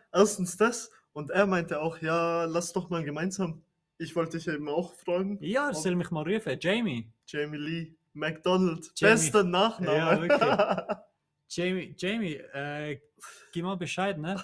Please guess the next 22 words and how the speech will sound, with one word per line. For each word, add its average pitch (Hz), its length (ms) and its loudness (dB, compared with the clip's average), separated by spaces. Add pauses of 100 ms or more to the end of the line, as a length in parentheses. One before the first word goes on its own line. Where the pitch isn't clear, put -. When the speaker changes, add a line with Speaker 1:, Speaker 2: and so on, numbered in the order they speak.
(120)
Speaker 1:
<laughs> 190 680 -2
Speaker 2:
Für 170 240 -4
Boot. 175 420 0 (640)
Speaker 1:
Ja, 170 600 0
das 165 200 -8
wär 160 80 -4
auch 160 200 -6
mal 160 160 -6
eine, 143 300 -8 (380)
eine 135 100 -16
coole 147 240 -12
Aktivität. 143 640 -12 (680)
Speaker 2:
Das 127 140 -16
wär 127 80 -10
richtig 127 280 -16
nice. 120 340 -16 (580)
Ja, 131 340 -8
was 135 180 -8
ist - 140 -10
deine 165 180 -4
Nummer 165 200 -6
eins? 165 300 -8